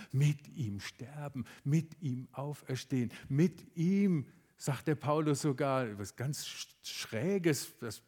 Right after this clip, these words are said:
bedenken wir mal an einer anderen Stelle, mit ihm sind wir eingesetzt im Himmel. Wir sitzen aber alle hier. Was bedeutet das dann für uns? Ja? Werden wir noch entdecken. Ist cool,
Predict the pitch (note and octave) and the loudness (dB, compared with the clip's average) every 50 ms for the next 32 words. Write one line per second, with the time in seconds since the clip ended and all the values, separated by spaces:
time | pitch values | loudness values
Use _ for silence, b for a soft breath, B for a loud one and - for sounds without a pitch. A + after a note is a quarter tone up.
0 | _ _ - - G#2 A2+ A2+ C#3 C3 - C#3 A#2+ A#2 A2 A2 G#2+ G#2 F2+ G2+ G#2 | _ _ -8 -8 -6 -4 -6 -6 -4 -4 -2 -2 -2 -2 -2 -2 -4 -4 -4 -6
1 | G2+ F#2 - B2 D#3+ F3 D#3 C#3+ C3+ - - C#3+ C#3 C#3 C#3 B B B B B | -6 -6 -6 -4 -2 0 0 0 0 0 2 2 4 2 2 B B B B B
2 | B B A#2+ B2 C3+ D#3+ G#3 G3+ - - - - F3+ E3 F#3 G3 F#3 D3+ B2 - | B B 0 2 4 4 4 2 0 -12 -8 -4 0 0 2 2 2 0 0 -2
3 | C#3 D3 D#3 B2+ - C3 C3+ B2+ - - C#3 D#3 F#3 G3+ G#3+ A3 G#3+ G3+ D#3+ D#3+ | -2 -2 -2 -2 0 0 0 -2 -2 -2 -2 0 0 2 0 0 0 0 -2 -4
4 | - - - D#3 D3 - - - - - - - C#3 B2 A#2+ A2+ B2+ E3 F#3 G3 | -6 -4 -4 -4 -4 -4 -6 -10 -10 -10 -8 -6 -4 -2 -2 -2 -2 -2 0 0
5 | E3 A#2+ G#2+ F#2+ - _ _ _ _ _ _ _ _ _ _ _ _ _ _ _ | -2 -2 -4 -8 -10 _ _ _ _ _ _ _ _ _ _ _ _ _ _ _
6 | _ _ _ _ _ - G2 F2+ - - G2+ - - G#2+ F2 F2 E2+ E2 D#2+ F2+ | _ _ _ _ _ -10 -10 -10 -10 -10 -12 -10 -10 -8 -8 -6 -6 -6 -6 -6
7 | F2 F2+ F#2 A2 D3 F3+ D#3+ B2 F#2+ - _ _ - G2+ F2+ - - G#2 - G#2+ | -6 -8 -6 -6 -4 -4 -4 -6 -8 -12 _ _ -16 -16 -14 -10 -10 -8 -4 -4
8 | D3+ F#3+ F3+ - C#3+ - G#2+ G#2+ - - G2+ G#2 A2 - A#2+ G2+ F2 F#2+ F2 E2+ | -4 -4 -4 -6 -10 -10 -12 -12 -10 -10 -8 -8 -4 -4 -4 -4 -4 -6 -8 -10
9 | E2+ - - D2+ C#2 - B B B B B B B B B - A2 B2 C3+ C3+ | -14 -14 -14 -12 -12 -12 B B B B B B B B B -2 0 0 0 0
10 | C3 C3+ C3+ - - D#3 D3+ - A3+ A#3 - - D3 - B B B B - G#3 | 0 -2 -2 -4 -4 -4 -2 0 0 -2 0 0 -2 -2 B B B B 4 4
11 | D3 - - - - - A#3 C#4+ D#4+ E4 D#4+ B3+ D#3+ A#2 F#2+ | 4 4 0 0 6 10 12 12 12 12 12 10 8 6 2